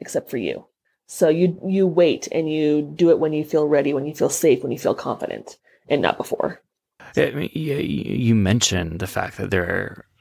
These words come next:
Speaker 2: so many resources out there now for people who are trying to <laughs> wrestle with the theology and, and
Speaker 1: Mm-hmm.
Speaker 2: figure out, like, all of these things.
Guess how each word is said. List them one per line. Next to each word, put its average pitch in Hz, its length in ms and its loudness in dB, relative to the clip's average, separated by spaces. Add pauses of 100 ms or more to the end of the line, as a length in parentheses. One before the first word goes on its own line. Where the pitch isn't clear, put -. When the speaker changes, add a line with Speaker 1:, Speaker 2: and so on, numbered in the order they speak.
Speaker 2:
so 127 840 0
many 98 300 0
resources 104 600 -4
out - 200 -2
there 110 160 -2
now 113 200 0
for - 140 -8
people 107 320 -4
who 104 100 -6
are 101 100 0
trying 101 260 -2
to 123 560 0
<laughs> - 60 -20
wrestle 104 300 -2
with 139 140 -2
the 151 80 -6
theology 160 760 -2
and, 95 200 -4
and 104 160 -2
Speaker 1:
Mm-hmm. 185 80 -6
Speaker 2:
figure 127 300 0
out, 131 480 2
like, 120 200 -2
all 139 340 2
of 131 120 2
these 117 260 0
things. 110 500 -6